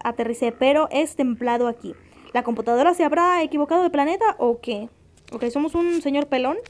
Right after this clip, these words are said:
y desnudo, no sé por qué. Em, oh, mira, aquí hay algo. Ok, rama. Tenemos ramas, nice. Eh, la cápsula espacial está rota, pero el maletero está sin un rasguño.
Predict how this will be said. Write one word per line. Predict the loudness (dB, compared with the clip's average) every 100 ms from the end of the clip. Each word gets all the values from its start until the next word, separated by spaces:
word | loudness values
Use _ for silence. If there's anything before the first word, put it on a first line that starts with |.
| -18 -20 _ -20 -20 -10
y | -6
desnudo, | -6 -2 -2 -2 -6 -8
no | -10
sé | -4 -4
por | -2 -4 -6
qué. | -10 -12 -16 -20 -20 -20 -20 -14
Em, | -2 2 2 2 0 -4 _
oh, | -2
mira, | 0 0
aquí | 0
hay | 0
algo. | 0 0 0 -2 _ _ _ -10
Ok, | -6 -2 -4 -4
rama. | -6 -2 -2 -2 -6 -12 _ _
Tenemos | -10 -4 -4
ramas, | 0 0 2 0 -2 -6
nice. | -10 -8 -6 -6 -8 -16 -20 _ _ -20 -20 -20 -20 -20 -20 -4
Eh, | 2 4
la | 4
cápsula | 2 0 2 2
espacial | 0 -4 -4 -4
está | -2 -2
rota, | -2 -2 -2 -6
pero | -4
el | -4
maletero | -2 -4 -4 -4
está | -4 -8
sin | -8 -8
un | -6
rasguño. | -8 -6 -4 -4